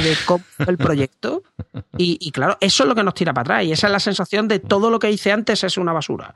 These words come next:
Speaker 2: Sí.
Speaker 1: ¿Por qué? Porque tu cerebro quiere que cierres eso corriendo y te vaya a ver Facebook o te vaya, <laughs> o sea, pero <laughs> huye, huye de eso que duele, o sea, en, ¿sabes? La cabeza huye del dolor y dice, "Ahí hay dolor, huye, vete a la cervecería o haz otra cosa", ¿no?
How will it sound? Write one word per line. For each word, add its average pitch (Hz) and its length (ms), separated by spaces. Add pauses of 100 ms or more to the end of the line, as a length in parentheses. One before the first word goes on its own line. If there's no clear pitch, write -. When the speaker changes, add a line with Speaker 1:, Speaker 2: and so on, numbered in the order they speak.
Speaker 2:
Sí. - 140 (180)
Speaker 1:
¿Por 170 160
qué? 220 140
Porque 156 240
tu 143 100
cerebro 165 440
quiere 220 200
que 240 120
cierres 214 320
eso 240 120
corriendo 214 560 (260)
y 156 120
te 147 80
vaya 185 260
a 180 40
ver 196 180
Facebook 208 400
o 175 140
te 180 80
vaya, 185 300 (120)
<laughs> - 100
o - 20
sea, 196 280
pero 170 200
<laughs> - 460 (540)
huye, 214 300 (440)
huye 190 220
de 226 120
eso 226 180
que 247 100
duele, 226 380
o 165 40
sea, 170 320
en, 170 240
¿sabes? 180 300
La 165 200
cabeza 185 520
huye 214 220
del 214 160
dolor 233 320
y 202 60
dice, 170 300
"Ahí 165 160
hay 220 140
dolor, 226 380
huye, 226 280
vete 170 240
a 196 500
la 185 100
cervecería 180 720
o 180 100 (400)
haz 160 160
otra 170 160
cosa", 143 260
¿no? 139 100